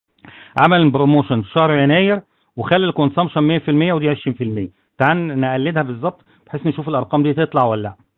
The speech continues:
بروفيت هنا أربعة وتمانين، آه، مية في المية يعني واحد. اوكي، promotion في شهر أربعة، اوكي، والبرايس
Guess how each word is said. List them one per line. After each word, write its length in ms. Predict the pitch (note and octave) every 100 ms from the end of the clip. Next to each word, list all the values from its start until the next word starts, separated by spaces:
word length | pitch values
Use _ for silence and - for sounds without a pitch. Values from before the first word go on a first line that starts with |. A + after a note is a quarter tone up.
| _ _ _ _ _ _ _ _ _ _
بروفيت 380 | G#2 A#2+ B2+ -
هنا 120 | C#3
أربعة 220 | B2+ A2 A2+
وتمانين، 400 | G#2 F#2+ F2 E2 _ _ _ _ _ A2+
آه، 160 | G#2+
مية 220 | A2 B2+
في 100 | B2
المية 300 | A#2 A2 G2+ F#2 _ _ -
يعني 160 | G2+
واحد. 300 | G#2 G#2 - - _ _ _ _ _ _ _ _ _ _ _ -
اوكي، 320 | F#2+ B2+ D#3 - _ _ -
promotion 500 | A#2+ B2 C3 G2 - _ _ _ _ _ _ _ _ _ _ _ -
في 60 | G#2+
شهر 320 | C#3 C3 B2
أربعة، 360 | A2 C3+ F#3+ - _ _ _ _ _ _ _ _ _ _ -
اوكي، 320 | G#2+ C#3 F3 F#3+ _ _ _
والبرايس 480 | A2+ A#2 G#2+ B2+ C3+